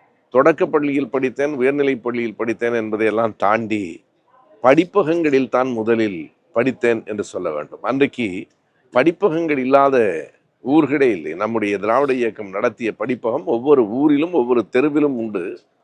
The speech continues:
மறுபடியும் மறுபடியும் நாம் படிப்பகங்களை கூட தொடங்க வேண்டும். ஏனென்றால் நூலகம் என்றால் அது உள்ளே வருவதற்கு கூட ஒரு தயக்கம் இருக்கும். படிப்பகம் என்பது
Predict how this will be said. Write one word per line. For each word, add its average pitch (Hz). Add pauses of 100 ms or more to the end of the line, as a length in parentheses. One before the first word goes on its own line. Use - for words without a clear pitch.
மறுபடியும் 139
மறுபடியும் 143
நாம் 123
படிப்பகங்களை 123
கூட 131 (460)
தொடங்க 135
வேண்டும். 113 (100)
ஏனென்றால் 123
நூலகம் 151
என்றால் 123 (640)
அது 127 (260)
உள்ளே 147
வருவதற்கு 139
கூட 147
ஒரு 117
தயக்கம் 143
இருக்கும். 95
படிப்பகம் 147
என்பது 120